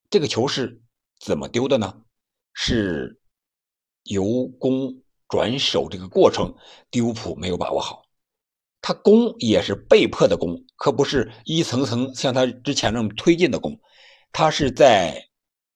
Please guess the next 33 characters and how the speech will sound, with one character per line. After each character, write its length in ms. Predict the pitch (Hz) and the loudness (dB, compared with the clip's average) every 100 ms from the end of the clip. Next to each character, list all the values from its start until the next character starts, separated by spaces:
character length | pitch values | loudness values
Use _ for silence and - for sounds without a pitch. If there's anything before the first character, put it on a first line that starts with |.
| _ | _
阿 180 | - 147 | -2 -2
森 240 | - 143 | 0 -2
纳 180 | 143 147 | 0 -2
的 160 | - 78 | 0 -2
集 340 | - 107 139 | -2 -6 -6
体 220 | 156 - | -6 -6
的 160 | 87 80 | -4 -6
高 260 | - - 160 | 0 2 2
压 120 | - | 0
逼 140 | 131 151 | -2 -4
抢 180 | 101 | -4
之 60 | 87 | -2
下， 240 | 113 - - _ _ _ _ _ _ _ | -2 -4 -8 _ _ _ _ _ _ _
守 260 | - - 107 | -10 -2 0
门 180 | 110 127 | 0 2
员 400 | 104 120 120 - _ | 2 2 -2 -20 _
没 220 | 95 101 | -6 -4
有 120 | 98 | -2
任 160 | 90 98 | -4 -4
何 160 | - | -6
办 240 | 82 98 80 | -2 0 0
法 160 | - | -6
了。 100 | - - _ _ | -12 -16 _ _
阿 140 | - 113 | 2 4
里 80 | 104 | 4
松 280 | 120 127 - | 0 -2 -4
一 160 | 110 165 | -2 2
个 80 | 208 | 2
大 160 | - | 2
脚 280 | - 80 - _ _ _ _ _ - _ | 0 -2 -4 _ _ _ _ _ -20 _
开 160 | - 117 | -4 0
到 100 | 101 | 2
了 280 | 87 78 | 2 -2